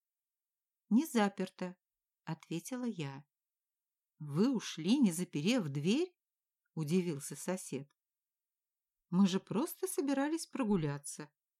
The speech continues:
Он пожал плечами, вроде бы соглашаясь с моими доводами.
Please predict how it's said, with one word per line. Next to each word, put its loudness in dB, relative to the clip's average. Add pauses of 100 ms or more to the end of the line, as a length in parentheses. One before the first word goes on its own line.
(800)
Он -2
пожал -2
плечами, -4 (420)
вроде 2
бы 0
соглашаясь 0
с -10
моими 2
доводами. -2